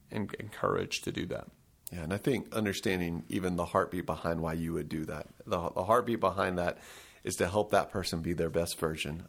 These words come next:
Speaker 2: of themselves. So it's never done out a, of a, out of a place of being, um, mean-spirited or, or ugly, but rather leaning into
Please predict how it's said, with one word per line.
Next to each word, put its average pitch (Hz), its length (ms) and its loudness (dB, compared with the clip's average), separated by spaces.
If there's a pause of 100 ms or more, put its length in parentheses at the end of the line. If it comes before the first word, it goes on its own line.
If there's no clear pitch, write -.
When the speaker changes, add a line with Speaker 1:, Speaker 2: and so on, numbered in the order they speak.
Speaker 2:
of - 120 -2
themselves. - 680 -2 (280)
So - 140 2
it's - 160 0
never 110 600 4 (420)
done 98 540 2
out 90 320 2
a, 80 280 0
of 98 180 2
a, - 260 0 (180)
out 101 100 2
of 101 80 2
a 95 80 2
place 95 560 2
of 85 400 2 (360)
being, 90 560 0 (280)
um, - 340 -8 (420)
mean-spirited 113 1040 2 (400)
or, 90 440 2 (560)
or - 220 2
ugly, 110 560 2 (140)
but 120 240 4
rather 104 520 4 (180)
leaning 113 380 4
into 104 800 0